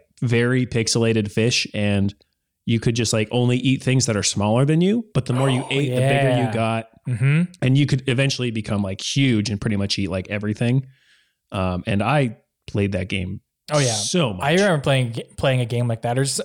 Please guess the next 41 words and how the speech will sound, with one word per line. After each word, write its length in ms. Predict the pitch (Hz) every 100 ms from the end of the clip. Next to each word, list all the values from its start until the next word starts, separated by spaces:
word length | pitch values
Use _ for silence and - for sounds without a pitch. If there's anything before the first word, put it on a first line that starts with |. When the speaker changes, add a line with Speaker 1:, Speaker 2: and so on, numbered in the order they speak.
| -
Speaker 2:
or 80 | 160
something 260 | 214 185
that, 120 | 156
like, 220 | 131 120 - - -
has 220 | 147 135
that 140 | 127
same 220 | - 131
concept 540 | 123 123 131 - 143 131
of, 100 | 117
like, 200 | 110 101
you 60 | 127
start 240 | 151 135
small 200 | - 147
and 80 | 127
then 100 | 120
you 60 | 123
get 200 | 120 117
big, 320 | 127 135 131 -
Speaker 1:
Mm-hmm. 160 | 131 110
Speaker 2:
and 160 | 107
then 60 | 143
you 60 |
get 100 | 135
to 60 | 131
eat 140 | 131
everything. 420 | 139 139 156 156 156 _ -
Speaker 1:
Yeah. 240 | 98 90 -
Speaker 2:
Pretty 160 | 160
fun. 220 | 127 127 104 - _ - - - _ -
Uh, 60 | 135 139
I 120 | 139
looked 300 | 143 190 220
up 220 | 190 190 -
Insaniquarium. 960 | 151 135 165 143 - 175 202 127 120 131 - _ _ _ -
You 100 | 233
can 80 |
get 140 | 320 302
it 60 | 202
on 160 | 135
Steam. 560 | - - 190 294 139 104 _ -
Speaker 1:
Wow. 800 | 123 - 151 233 180 123 101